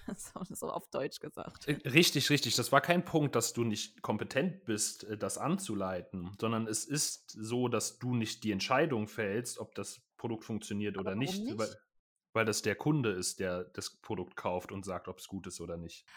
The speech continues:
Speaker 1: Ach so, ja, genau. Aber ich mache das ja aus der Kundenperspektive, weil ich ja, also zum Beispiel jetzt mein, mein, mein Networking and Communication Gym läuft über eine Software. Und ich habe, ich habe Kunden drauf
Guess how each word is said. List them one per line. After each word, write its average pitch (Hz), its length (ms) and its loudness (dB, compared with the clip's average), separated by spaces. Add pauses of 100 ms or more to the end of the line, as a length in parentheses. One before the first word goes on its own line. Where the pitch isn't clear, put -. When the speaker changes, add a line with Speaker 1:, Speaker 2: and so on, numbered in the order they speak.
(120)
Speaker 1:
Ach 302 120 -4
so, 285 280 -6
ja, 220 200 -2
genau. 208 240 -4
Aber - 240 0
ich - 160 -4
mache 240 180 -6
das 226 220 -6
ja 202 140 -2
aus 196 120 -4
der 190 100 -4
Kundenperspektive, 214 1000 -4
weil 196 160 -2
ich 208 140 -6
ja, 185 200 0 (340)
also 196 180 2
zum 214 180 -4
Beispiel 226 380 -4
jetzt 214 320 -4
mein, 185 260 -2
mein, 180 300 -2
mein 175 260 -4 (140)
Networking 190 540 -2
and 185 80 -8
Communication 175 640 -6
Gym 143 240 -6 (260)
läuft 202 400 -2
über 226 180 -4
eine 208 180 -6
Software. - 600 -4 (380)
Und 196 160 -2
ich 208 180 -2
habe, 214 360 2 (240)
ich 196 160 -2
habe - 120 -2
Kunden 294 460 2
drauf 240 600 -4